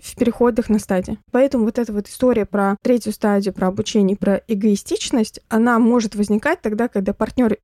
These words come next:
еще на стадии дифференциации, один из, а второй уже на стадии обучения. Обучение — это когда я начинаю развиваться как личность, когда я иду в мир,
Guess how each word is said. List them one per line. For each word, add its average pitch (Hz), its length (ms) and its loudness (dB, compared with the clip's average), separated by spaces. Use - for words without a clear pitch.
еще 220 360 0
на 196 120 0
стадии 196 320 2
дифференциации, 202 760 0
один 214 340 0
из, 214 240 -2
а 226 80 -4
второй 302 340 2
уже 262 120 2
на 220 120 2
стадии 233 280 0
обучения. 202 500 -2
Обучение — 311 560 2
это 226 120 -2
когда 233 280 0
я 254 280 2
начинаю 247 460 2
развиваться 220 460 0
как - 200 -4
личность, - 560 -4
когда 220 260 -2
я 262 280 4
иду 247 140 0
в 214 140 -2
мир, 220 280 4